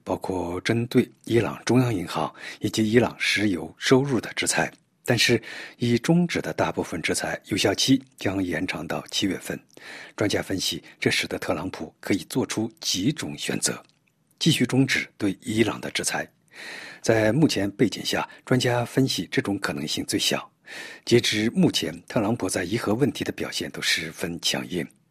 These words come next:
他认为伊核协定是一个最坏的协定。但是，假如特朗普希望给法国有关与伊朗再签署一个新协议的建议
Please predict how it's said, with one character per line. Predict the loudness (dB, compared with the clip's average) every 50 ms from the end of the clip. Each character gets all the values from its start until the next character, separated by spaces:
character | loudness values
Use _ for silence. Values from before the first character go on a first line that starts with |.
| _ -16 -16 -14 -14 -14 -14 -6
他 | -2 0
认 | 2 2 2 2
为 | 0 0 0
伊 | 0 0 2
核 | 2 2
协 | 2 2 2 2
定 | 2 2 2
是 | 2 0
一 | 0 0 -2
个 | -4 -8
最 | -6 -2 -2 -4
坏 | -2 -2 -4 -4 -4
的 | -4 -4
协 | -6 -4 -4 -4
定。 | -4 -6 -6 -6 _ _ _ _ _ _ -2
但 | 0 2 2
是， | 4 4 4 2 2 0 -14 -16 -12 -4
假 | 0 2 4
如 | 4 4 2
特 | 2 2 0
朗 | 2 0 0 -4
普 | -6 -6
希 | -2 0 2 2
望 | 2 2 2 0
给 | -2 -4 -4
法 | -2 -2 -4 -6 -4
国 | -4 -2 0 -2 -2 -4 -10 -20 -20 -6 0
有 | 2 2 4
关 | 4 4 2 2 0 -4
与 | -6 -4 -4 0
伊 | 2 4 2
朗 | 2 2 0
再 | 0 -2
签 | 0 2 2 2 2
署 | 2 0 -2
一 | -6 -8
个 | -6 -6 -6
新 | -4 2 4 4 4 4
协 | 4 0 -2 -2
议 | -2 -4
的 | -6 -4
建 | -2 0 0 0 0
议 | 0 0 -2 -2